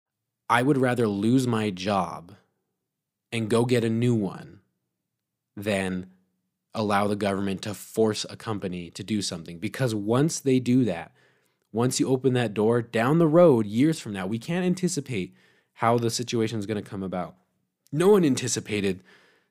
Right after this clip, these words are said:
that the world would go this crazy. I mean, maybe some people did. There are a lot of conspiracies that did come true, so I guess maybe I do stand corrected. However,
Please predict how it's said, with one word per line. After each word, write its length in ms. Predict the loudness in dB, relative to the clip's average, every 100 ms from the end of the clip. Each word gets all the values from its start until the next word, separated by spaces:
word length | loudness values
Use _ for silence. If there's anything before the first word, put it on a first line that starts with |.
| -6
that 140 | -2
the 100 | 0
world 260 | 2 0 0
would 140 | -4
go 180 | -2 -4
this 160 | -4
crazy. 460 | -8 -10 -10 -12 -18 -20 -6
I 60 |
mean, 160 | -2 0
maybe 220 | 0 0
some 200 | -2 -6
people 300 | -8 -14 -16
did. 340 | -10 -4 -4 -4 _ _ _ _ _ _ _ -6
There 120 | 0
are 80 | 2
a 40 |
lot 180 | 4 2
of 60 |
conspiracies 640 | 0 -2 2 4 2 0 -2
that 140 | -2
did 180 | -2 -4
come 180 | -4 -4
true, 360 | 0 0 0
so 220 | -2 -4 -4
I 100 | -4
guess 440 | -6 -6 -8 -10 _ _ _ _ _
maybe 300 | -6 -2 -2
I 60 | -2
do 140 | -4
stand 320 | -4 -6 -6
corrected. 480 | -6 -8 -8 -14 -16 _ _ _ _ _ _ _ _ _ _ _ -12
However, 500 | -4 0 0 0 -4